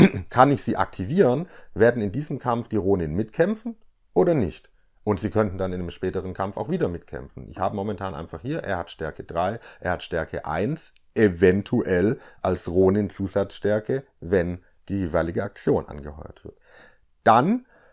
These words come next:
wird als nächstes das Kampfergebnis abgehandelt. Das heißt, nach diesen drei Aktionen wird geschaut, wer ist denn jetzt hier wirklich der Gewinner in der Region und der bekommt dann das Plättchen. Es ist ja rechts auf dem Spielplan markiert, in welcher Region überhaupt wann gekämpft wird und da liegt ja auch ein Plättchen und das bekommt der Gewinner,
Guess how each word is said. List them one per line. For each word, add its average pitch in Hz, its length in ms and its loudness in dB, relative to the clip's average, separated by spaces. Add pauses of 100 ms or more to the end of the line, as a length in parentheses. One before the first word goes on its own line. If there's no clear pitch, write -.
wird 127 140 2
als 127 200 0
nächstes 151 400 -2
das 143 180 -4
Kampfergebnis 139 680 2
abgehandelt. 73 640 -10
Das - 140 -14
heißt, 90 240 -4
nach 131 180 0
diesen 160 220 -4
drei 123 200 4
Aktionen 123 400 0
wird 107 140 -4
geschaut, 113 460 0
wer 107 120 0
ist - 180 -6
denn 101 100 -4
jetzt 90 160 -8
hier 80 200 -4
wirklich 143 320 -2
der 92 100 -2
Gewinner 95 380 -2
in 92 60 -4
der 78 160 -4
Region 95 460 2 (240)
und 127 260 -4
der 107 300 8 (160)
bekommt 107 500 2
dann 110 220 2
das 101 400 0 (240)
Plättchen. 101 560 0
Es - 160 -10
ist 87 160 -10
ja 92 100 0
rechts 101 280 -2
auf 87 120 -2
dem 87 60 -10
Spielplan 104 480 -4
markiert, 190 500 0 (360)
in 90 100 -8
welcher 101 240 4
Region 92 380 2
überhaupt 80 420 -4
wann 87 180 -2
gekämpft 143 420 0
wird 156 200 0
und 87 140 -4
da 92 80 2
liegt 101 240 -4
ja 98 100 -2
auch - 160 -4
ein - 120 -12
Plättchen 165 460 -2
und 104 220 -4
das 120 380 4
bekommt 110 560 0
der 90 140 2
Gewinner, 104 520 4